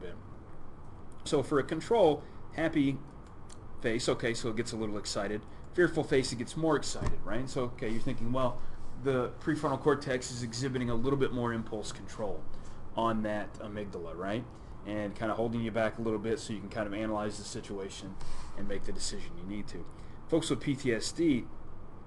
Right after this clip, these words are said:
what I think is fascinating is they're actually,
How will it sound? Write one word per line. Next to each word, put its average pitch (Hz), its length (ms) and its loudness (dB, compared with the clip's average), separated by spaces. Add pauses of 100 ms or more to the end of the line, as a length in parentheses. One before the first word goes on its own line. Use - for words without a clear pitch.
(260)
what 117 100 0
I 123 60 2
think 120 120 0
is - 80 -6
fascinating 113 460 0
is 107 160 -4 (440)
they're 117 100 -2
actually, 151 480 2